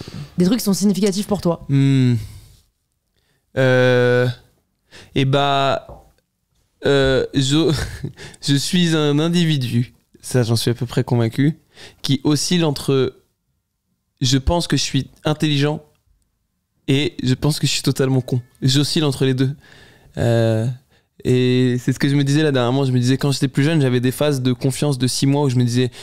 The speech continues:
Speaker 2: putain, t'es malin, gars, ça va être bien, ça va fonctionner, t'as compris le truc. Et après quelques semaines où je me disais, t'es une merde, en fait, t'es nul, t'as rien compris, t'es éclaté, tout le monde se fout de ta gueule. Et maintenant, ça, ça, plus je grandissais, plus ça faisait un jour où j'étais confiant, un jour où j'étais pas confiant.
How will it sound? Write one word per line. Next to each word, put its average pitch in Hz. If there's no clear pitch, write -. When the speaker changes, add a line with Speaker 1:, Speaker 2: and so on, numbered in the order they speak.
Speaker 2:
putain, 123
t'es 123
malin, 127
gars, 127
ça 123
va 123
être 123
bien, 127
ça 131
va 113
fonctionner, 131
t'as 123
compris 135
le 123
truc. 151
Et 131
après 143
quelques 160
semaines 151
où 139
je 127
me 131
disais, 127
t'es 131
une 123
merde, 123
en 117
fait, 120
t'es 123
nul, 123
t'as 117
rien 117
compris, 120
t'es 113
éclaté, 117
tout -
le 120
monde 117
se 123
fout -
de -
ta 117
gueule. 120
Et 127
maintenant, 127
ça, 143
ça, 117
plus 160
je 151
grandissais, 143
plus -
ça 143
faisait 135
un 135
jour 143
où 131
j'étais 127
confiant, 139
un 131
jour 127
où 127
j'étais 123
pas 123
confiant. 143